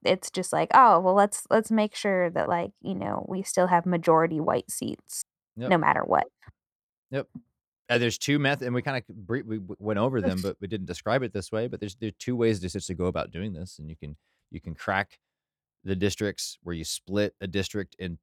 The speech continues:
Speaker 2: and, and absorb it into two other districts, and you diffuse, uh, the population that you're targeting,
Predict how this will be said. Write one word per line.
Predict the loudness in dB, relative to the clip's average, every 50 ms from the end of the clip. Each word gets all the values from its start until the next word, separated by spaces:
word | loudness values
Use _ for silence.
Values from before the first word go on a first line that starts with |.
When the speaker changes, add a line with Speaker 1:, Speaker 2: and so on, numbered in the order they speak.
| _ _ -10
Speaker 2:
and, | -8 -8 -8 -10
and | -10 -10 -10 -10 -10 -12
absorb | -14 -12 -8 -4 -4 -2 -2 -2
it | -2 -4
into | -6 -8
two | -10 -10 -10 -8 -6
other | -6 -6 -6
districts, | -6 -6 -6 -6 -6 -8 -8 -8 -8
and | -10 -10
you | -10
diffuse, | -10 -10 -10 -10 -10 -10 -12 -8 -6 -4 -4 -4 -4 -6 -8 -12 -16 -20 _ _ _ _ _ _ _ _ _ _ -8
uh, | -6 -4 -2 -2 -2 -2 -4 -6 -8 -10 -12
the | -10 -8 -8 -6
population | -4 -4 -4 -4 -4 -6 -6 -6 -6 -8
that | -8 -10
you're | -10 -12
targeting, | -10 -8 -6 -4 -4 -4 -6 -6 -8